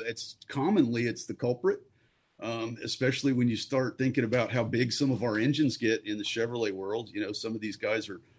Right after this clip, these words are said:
four hundred inches and larger motors. So you definitely need a lot of turbine. Um, but the turbine's not always the devil.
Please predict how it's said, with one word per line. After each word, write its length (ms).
four 280
hundred 260
inches 340
and 100
larger 540
motors. 520
So 140
you 60
definitely 560
need 220
a 40
lot 220
of 80
turbine. 420
Um, 440
but 540
the 80
turbine's 380
not 200
always 360
the 60
devil. 340